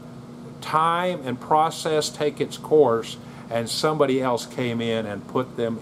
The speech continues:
in the hospital 'cause they were fighters. These guys are fighters, and they're gonna try to fight, and there's always gonna be somebody who will try to win over the top of them. We've gotta pick our battles. We're not always destined to be the winner.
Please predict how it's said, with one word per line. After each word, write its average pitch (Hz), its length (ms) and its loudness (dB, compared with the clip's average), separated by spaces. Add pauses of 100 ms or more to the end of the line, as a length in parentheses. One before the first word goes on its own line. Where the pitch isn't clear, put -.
in 101 260 -8 (300)
the 95 100 -4
hospital 117 560 -2
'cause 98 200 -8
they 104 180 -4 (320)
were 120 100 0
fighters. 127 720 0 (240)
These 156 220 2
guys 151 300 2
are 139 100 2
fighters, 156 640 0
and 131 140 -4
they're 127 100 -2
gonna 123 260 0 (160)
try 151 200 4
to 151 100 0
fight, 127 340 0 (280)
and 123 100 0
there's 120 140 0
always 131 260 4
gonna 127 180 -2
be 117 120 -2
somebody 143 640 0
who 127 160 -2
will 113 180 -6 (120)
try 135 220 4
to 131 80 0
win 120 440 0
over 120 240 -2
the 120 100 0
top 120 360 0
of 107 100 -6
them. - 120 -10 (260)
We've 190 180 8
gotta 226 180 6
pick 208 260 -2
our 175 140 2
battles. 147 520 0 (400)
We're 151 220 8
not 151 220 2
always 160 560 4
destined 139 440 2
to 131 60 0
be 131 140 2
the 127 100 4
winner. 110 300 0